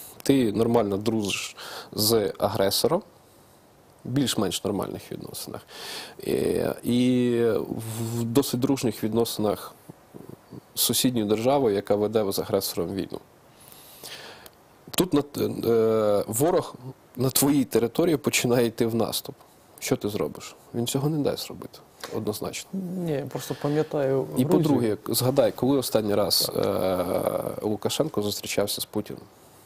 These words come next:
Speaker 2: Давненько. Ну, власне, я просто пам'ятаю Грузію, коли у нас був президентом Ющенко, і човни Чорноморського флоту все одно, російського Чорноморського флоту все одно виходили для участі в бойових операціях Росії проти Грузії.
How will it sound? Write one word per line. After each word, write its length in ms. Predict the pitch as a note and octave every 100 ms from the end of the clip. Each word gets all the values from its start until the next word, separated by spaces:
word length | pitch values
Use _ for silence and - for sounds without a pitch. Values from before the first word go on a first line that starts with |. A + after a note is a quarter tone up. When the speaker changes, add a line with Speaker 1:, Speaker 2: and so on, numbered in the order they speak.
| - - - - - -
Speaker 2:
Давненько. 680 | F3+ F3+ F3+ G#3 G3+ F#3+ F3 - - - - - - - - - - - - - -
Ну, 80 | E3+
власне, 380 | F#3 D#3 E3+ E3+
я 40 | D#3
просто 260 | D#3+ -
пам'ятаю 420 | - D#3 D3+ D3
Грузію, 360 | D#3 F#3 A2+ G#2+
коли 220 | A2+ A#2
у 20 |
нас 140 | B2+ B2+
був 140 | B2+
президентом 520 | A#2 B2 C3 A#2+ C3+
Ющенко, 580 | D#3+ D3+ - G#2 - G2+ A#2 A#2
і 480 | A2+ A#2 B2 B2 A2
човни 400 | - B2 B2 A#2+
Чорноморського 600 | - A#2 A#2 A2+ - A2+
флоту 300 | - C3+ B2
все 180 | A2 A#2+
одно, 320 | A#2 A#2+ A2
російського 420 | A2+ - A2 -
Чорноморського 500 | - A#2 A2+ A#2 - -
флоту 180 | C3 A#2
все 140 | -
одно 180 | A#2+ A#2+
виходили 560 | A#2+ A#2 B2 A#2 A2+ A#2 A#2 A#2
для 400 | A2+ A2 A2+ A#2
участі 420 | - A#2 A2 -
в 40 | A2
бойових 340 | A2+ A2+ A2
операціях 580 | A2 A#2 A2+ - A2+ G#2+
Росії 280 | A2+ - G#2
проти 260 | - G#2+ A2
Грузії. 300 | A2 G#2